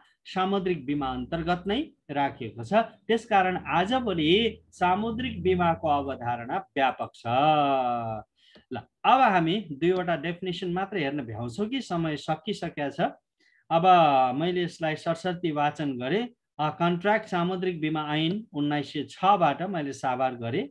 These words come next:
यो परिभाषा, तपाईँको बुकमा छ, हेर्नुहोला। अब हामी एकैछिनमा यो क्लास सकिन्छ। A contract of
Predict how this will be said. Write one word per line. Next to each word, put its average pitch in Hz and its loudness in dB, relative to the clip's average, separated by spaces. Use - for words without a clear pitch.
यो 131 -6
परिभाषा, 117 -4
तपाईँको 120 -12
बुकमा 160 -4
छ, 170 -4
हेर्नुहोला। 139 -2
अब 139 -4
हामी 139 -2
एकैछिनमा 156 -4
यो 135 -4
क्लास 139 -6
सकिन्छ। 135 -8
A 156 2
contract 214 2
of 185 2